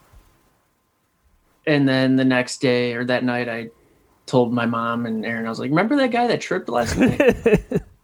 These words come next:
Speaker 2: Yeah.
Speaker 1: Yeah, he's done for the season.
Speaker 2: Tripped his way right onto the I R.
Speaker 1: Oh my
Speaker 2: It's
Speaker 1: God.
Speaker 2: fucking bru-, and dude, it's a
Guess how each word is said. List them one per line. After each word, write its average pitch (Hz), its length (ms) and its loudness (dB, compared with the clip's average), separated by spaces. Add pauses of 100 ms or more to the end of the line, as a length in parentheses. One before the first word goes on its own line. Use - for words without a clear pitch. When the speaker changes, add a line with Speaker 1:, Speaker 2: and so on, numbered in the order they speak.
(240)
Speaker 2:
Yeah. - 340 0 (580)
Speaker 1:
Yeah, 175 140 4
he's 147 340 2
done 180 340 2
for 214 160 2
the 190 160 4
season. 175 460 -4
Speaker 2:
Tripped 233 180 2
his 190 160 0
way 185 160 2
right 151 220 2
onto 160 220 2
the 139 80 2
I 120 360 0
R. 107 340 0 (1120)
Speaker 1:
Oh 156 260 -2
my 135 140 -2
Speaker 2:
It's 120 120 -10 (260)
Speaker 1:
God. 117 120 -10
Speaker 2:
fucking 143 320 -2
bru-, 151 220 0
and 151 180 0
dude, 165 200 2
it's 107 160 -4
a 104 200 -4